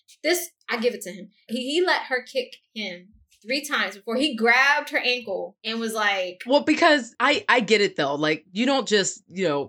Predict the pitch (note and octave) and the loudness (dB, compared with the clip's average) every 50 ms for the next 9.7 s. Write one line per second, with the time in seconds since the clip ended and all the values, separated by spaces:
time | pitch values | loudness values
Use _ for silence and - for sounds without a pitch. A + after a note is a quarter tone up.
0 | - _ - B3+ A3 G#3+ - - F#3 - - B3 A#3+ A3+ - F#3 F3+ G3+ G#3+ - | -8 _ 0 0 0 0 -2 -4 -6 -6 -4 -4 -4 -2 -2 -2 -2 -2 -4 -4
1 | - - - A4 G4+ - - E4+ - - B2+ - D#3 D#3 - - E3+ F#3 G3+ A3 | 0 2 4 4 4 6 6 4 4 4 2 -2 -2 -4 -4 -4 -4 -2 -2 -2
2 | G#3 - G3+ F3 - - G#3 F#3+ F3+ - - F#3+ E3+ D#3+ - - D#3+ D#3 D3+ - | -2 -2 -4 -4 -2 -2 -2 -2 -2 -4 -2 0 0 0 0 0 -2 -4 -2 0
3 | D#3 D3+ D3 D3 D3+ - E4 - - - G4+ - D3 - A#3 G#3 - - C#4 C4+ | -2 -2 -2 -2 0 0 0 2 2 2 2 4 4 4 2 2 2 0 0 -2
4 | - - C#4 C#4+ C#4+ F4+ C4+ D4+ F4+ D#4 D#4 D4 B3 C#4 B3 - - C4+ C4+ C4+ | -2 0 0 2 2 0 0 0 -2 -2 -2 -2 0 0 0 2 0 0 -2 -2
5 | C4+ - _ _ _ - - B3+ B3 B3 A#3+ B3 B3+ G#3 F3+ E3+ - - A#3+ A3+ | -6 -12 _ _ _ -4 0 2 2 4 4 4 4 6 6 4 4 4 4 4
6 | A3 A3 G3+ - - D4 D#4+ F4 F4 D#4 D4+ D#4+ D4+ D4 D4 D4+ D4 - - D4+ | 2 0 -6 -8 -4 0 0 0 2 2 2 4 4 4 4 2 -2 -4 -2 -2
7 | D#4+ D#4+ - E4 C#4 C4+ C4+ C4+ C#4+ D4 D4 - - - - G3+ G3+ A#3 F3 C#3 | -2 0 0 2 2 2 2 2 0 -2 -4 -6 -8 -6 -4 -2 -2 0 -2 -2
8 | - - - G#3+ C#4 - - F4+ F#4 F4 F#4+ G4 E4+ D#4+ F4 E4+ E4 E4 D4+ D#4+ | -4 -4 -4 -2 0 2 2 2 2 2 2 2 2 2 0 0 0 -2 -2 0
9 | D#4 C4 B3+ A#3 - B3 A#3 G#3 E3+ - D3 - - - | 2 2 2 0 0 2 2 2 2 0 -2 -6 -6 -10